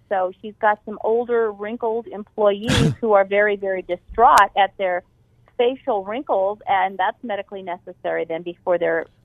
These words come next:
Speaker 2: Any,
Speaker 1: you know,
Speaker 2: any
Speaker 1: mental
Speaker 2: claim, yeah,
Speaker 1: well-being.
Speaker 2: any, any claim
Speaker 1: Any
Speaker 2: for
Speaker 1: claim.
Speaker 2: psychological
Speaker 1: I
Speaker 2: need,
Speaker 1: have a
Speaker 2: yeah.
Speaker 1: huge nose.
Speaker 2: Right.
Speaker 1: It, it needs
Speaker 2: Oh,
Speaker 1: to go. I
Speaker 2: yeah.
Speaker 1: mean, come on, where does she draw the line?
Speaker 2: Right, right. And you will be hate,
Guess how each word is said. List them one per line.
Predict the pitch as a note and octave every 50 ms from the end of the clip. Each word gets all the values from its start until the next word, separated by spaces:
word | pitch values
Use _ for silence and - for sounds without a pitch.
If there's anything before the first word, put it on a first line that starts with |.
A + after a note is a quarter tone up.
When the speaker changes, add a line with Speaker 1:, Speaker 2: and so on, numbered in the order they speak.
| _
Speaker 2:
Any, | - C3+ C#3 D#3 D#3 D3+
Speaker 1:
you | - C#3+
know, | D3
Speaker 2:
any | D3 D3+
Speaker 1:
mental | E3 F3 -
Speaker 2:
claim, | D3 D3 C3+ -
yeah, | - - D#3 A#2 A#2+ A2
Speaker 1:
well-being. | - A#2+
Speaker 2:
any, | C3 C#3 C#3+ C#3 B2+ -
any | C#3 C3 C#3 C3+
claim | - - - C3 A#2+ A2
Speaker 1:
Any | A2 -
Speaker 2:
for | E4 A2+
Speaker 1:
claim. |
Speaker 2:
psychological | - - - B2 A#2+ - - A2+ G#2+ G#2 G#2 G2+ - G2+ - - G#2 G#3
Speaker 1:
I | A#3+
Speaker 2:
need, | - -
Speaker 1:
have | C#4+ C4 B3+
a | B3 A#3+
Speaker 2:
yeah. | G3+ G3 G3 D4+ D4+
Speaker 1:
huge | D4+ D4+ - -
nose. | C4 C4+ C#4 C#4+ D4+ D4+ D4 C#4 B3+ G#3+
Speaker 2:
Right. | G3 G3 G3 - A#3
Speaker 1:
It, | A3+ A3 _
it | G#3+ A3 G#3
needs | A3 A3 - -
Speaker 2:
Oh, | F#2+ F#2+
Speaker 1:
to | - -
go. | _ - F3+ E3+ D3+ A#2+ G2+ -
I | F2+ G2
Speaker 2:
yeah. | G2 F#2
Speaker 1:
mean, | F2+ F2
come | A#3 A3
on, | F3+ C#3 C#3 D#3+
where | G#3 A3+
does | A3 G#3+ _ _
she | F#3+
draw | F3+ _ _ - _
the | - C3+
line? | C3 A2 G2+
Speaker 2:
Right, | G#2+ A2+ B2+ D#3 E3 C3+ - _
right. | - - A#2+ C3+ D3 C3 F#2+ - _
And | - A2 G#2 G#2+
you | A2 G#2
will | G#2+ G#2+
be | G2 G2+ G2+ F#2
hate, | G2+ A#2+ B2 - _ -